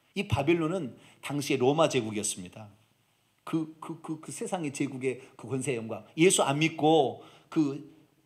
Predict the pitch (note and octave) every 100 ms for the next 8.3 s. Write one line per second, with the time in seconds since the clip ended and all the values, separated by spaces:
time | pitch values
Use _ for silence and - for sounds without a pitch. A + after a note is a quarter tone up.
0 | _ - B2+ B2+ - A#3+ G#3 E3+ D#3+ A3
1 | F#3 C#3+ B2+ A#2 B2 C3+ A2+ - _ _
2 | - A#2+ B2+ G2+ - - _ _ _ _
3 | _ - G#3 - A#3+ G3 C#3+ B2 A#2 A2+
4 | G#2+ C3+ D3 C#3 B2 A2+ A#2 B2+ A2 A2
5 | - A#2+ B2 A2+ G#2+ G#2 G#2 A2+ G#2 C3
6 | G#2+ G#2 A#2 G#2 G2 G2+ G#2 C#3 - F#2+
7 | G2 E2+ - - _ _ _ _ _ _
8 | G#3 G#3